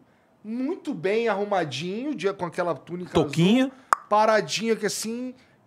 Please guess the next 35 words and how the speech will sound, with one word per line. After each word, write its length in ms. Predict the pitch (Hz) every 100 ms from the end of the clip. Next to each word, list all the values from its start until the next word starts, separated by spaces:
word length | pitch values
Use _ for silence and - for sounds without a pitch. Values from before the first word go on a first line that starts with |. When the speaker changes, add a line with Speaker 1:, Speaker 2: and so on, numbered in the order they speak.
| 220
Speaker 1:
perfilado, 840 | 240 - 233 220 202 220 247 277 -
olhando 400 | 269 254 247 247
pra 220 | 240 254
gente. 420 | 202 214 285 - -
E 60 |
eu 120 | 202 202
tava 160 | 185
me 80 | 220
sentindo, 400 | 214 240 254 240 -
eu, 180 | 180 175 - _
eu 100 | 151
até 140 | 160 190
comentei, 480 | 214 254 214 214 233
não 80 | 196
sei 140 | 208
se 60 | -
foi 100 | 208
com 100 | 208
o 40 |
Jean 220 | 170 175
ou 60 | 202
quem 160 | - 170
tava 200 | 175 175
do 60 |
meu 140 | 170 160
lado, 300 | 151 196 196 - - _ _ -
"Caralho, 360 | 151 127 160
tô 80 | 156
me 60 | 156
sentindo 180 | - 165
um 40 |
filme 200 | 147 165
de 100 | 160
terror, 380 | 160 175 143 170
cara." 380 | 175 160 120 95